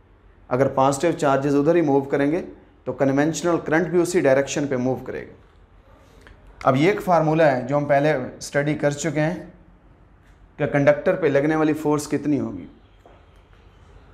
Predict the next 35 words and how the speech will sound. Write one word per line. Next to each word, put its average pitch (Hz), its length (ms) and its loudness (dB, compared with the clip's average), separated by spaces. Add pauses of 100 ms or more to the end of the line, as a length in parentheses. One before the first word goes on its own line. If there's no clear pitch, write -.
(600)
अब 123 80 2
मैं 147 120 4 (100)
इसके 160 300 -4
लिए, 156 140 2
करंट 156 320 0
के 170 100 -2
लिए 165 100 4
यहाँ 151 220 2
पे 156 120 2
data 147 280 2
कुछ 156 240 -4
shift 156 300 -4
कर 147 160 4
देता 135 240 -2
हूँ, 127 140 -4
put 147 220 -4
करता - 260 -2
हूँ। 127 120 -8 (1600)
हमें 139 200 4
पता 151 220 2
है 160 120 4
कि 165 100 0
करंट 147 340 0
किसके 151 360 -2
equal 143 260 2
है? 170 120 -2 (1300)
Current 143 340 2
is 139 180 0
equal 139 400 0
to 147 160 -2
delta 131 500 2
Q 147 300 -2
divided 127 420 2
by 127 140 -2
delta 123 420 0